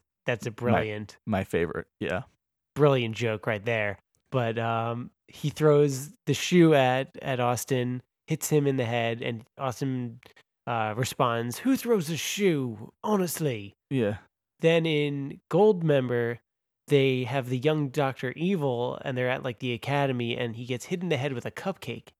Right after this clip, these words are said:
Speaker 1: and he says, "Who throws a cupcake? Honestly."
Speaker 2: Yeah.
Speaker 1: So that was a reoccurring thing, and then the shadow jokes.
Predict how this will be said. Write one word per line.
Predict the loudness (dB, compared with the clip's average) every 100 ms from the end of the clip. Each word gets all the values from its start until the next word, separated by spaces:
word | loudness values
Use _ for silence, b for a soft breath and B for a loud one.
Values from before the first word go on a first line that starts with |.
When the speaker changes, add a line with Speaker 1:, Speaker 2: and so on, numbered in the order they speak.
| -4
Speaker 1:
and | -2
he | -2
says, | 0 0 0 -2 -6 _ _ _ _
"Who | 2 2
throws | 4 4 4
a | 0
cupcake? | -4 -6 -6 -6 -6 -8 4
Honestly." | 8 8 6 -2 -8 -10 _ _ _
Speaker 2:
Yeah. | -6 -4 -6 -12 _ _ _ _ _ -6
Speaker 1:
So | -2 2
that | 2 2
was | 0
a | 0
reoccurring | 2 0 0 0 0 -2
thing, | -2 -2 -4 -4
and | -2 0
then | 0 0 0 -2 -4 -8 -10 _ _ _ _ _
the | -2 0 -2 -6
shadow | -8 -2 0 0 -2
jokes. | -2 -8 -10 -12 -16 -16